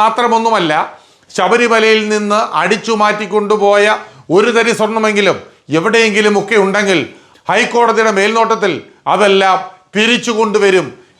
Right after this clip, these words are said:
എന്ന് തന്നെയാണ് വിശ്വാസികളൊക്കെ ഇപ്പോഴും വിശ്വസിക്കുന്നത്. അതിൽ പ്രാവർത്തികമായിക്കൊണ്ടിരിക്കുകയാണ് താനും. കാരണം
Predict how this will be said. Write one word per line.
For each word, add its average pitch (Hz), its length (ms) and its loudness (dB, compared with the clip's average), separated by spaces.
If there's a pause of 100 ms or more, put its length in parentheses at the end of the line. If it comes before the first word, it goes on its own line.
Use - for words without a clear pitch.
(120)
എന്ന് 214 180 0
തന്നെയാണ് 185 500 0 (200)
വിശ്വാസികളൊക്കെ 170 840 -2 (280)
ഇപ്പോഴും 165 480 0
വിശ്വസിക്കുന്നത്. 135 600 -6 (480)
അതിൽ 214 180 2 (340)
പ്രാവർത്തികമായിക്കൊണ്ടിരിക്കുകയാണ് 226 1600 0
താനും. 131 240 -4 (320)
കാരണം 202 240 -2